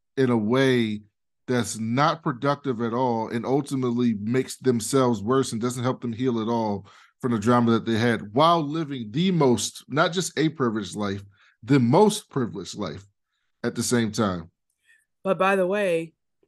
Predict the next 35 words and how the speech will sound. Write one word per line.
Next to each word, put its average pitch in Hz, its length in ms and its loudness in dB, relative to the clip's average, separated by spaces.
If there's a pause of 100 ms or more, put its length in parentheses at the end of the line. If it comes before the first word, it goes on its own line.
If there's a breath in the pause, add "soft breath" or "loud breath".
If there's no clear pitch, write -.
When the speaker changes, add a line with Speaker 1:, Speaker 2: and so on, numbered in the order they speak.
(760)
Speaker 2:
whose 208 280 -4
fault 190 300 -2
is 175 140 -4
it 226 140 2
that - 100 -10
they're 220 160 0
not 196 240 -6
serious 170 520 -4
people? - 400 -10 (100)
Like, 165 360 -2 (460 soft breath)
that's 247 180 0
the 349 60 -2
part 240 180 2
that 220 60 0
always 208 220 2
gets 208 260 -2
me, 254 240 -6
is 247 80 -6
he 262 120 -6
blames 208 380 -2
them 240 140 -6
for 220 140 -8
stuff. 196 280 -6
Like, 170 200 -2
yeah, 214 160 0
they're 208 140 0
grown, 190 380 -2
but 208 140 -2
you 240 180 -4
were 247 140 4
the 247 80 2
one 247 160 -2
who 262 100 -6
raised 254 380 -2
them, 214 200 -6